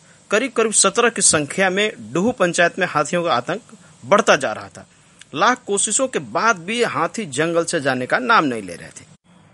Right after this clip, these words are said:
जिसमें हाथियों ने सैकड़ों किसानों की फस-, फसलें जो है बर्बाद कर दी थी।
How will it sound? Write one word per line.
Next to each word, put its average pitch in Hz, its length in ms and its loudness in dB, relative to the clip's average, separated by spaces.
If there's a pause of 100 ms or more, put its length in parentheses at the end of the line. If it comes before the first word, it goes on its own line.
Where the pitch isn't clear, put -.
(180)
जिसमें 208 300 0
हाथियों 185 400 2
ने 302 120 0
सैकड़ों 233 460 4
किसानों 208 400 2
की 208 120 -8
फस-, - 480 -2
फसलें 190 320 0
जो 127 80 -8
है 127 160 -8
बर्बाद 135 400 2
कर 113 100 -14
दी 90 160 -18
थी। 85 200 -20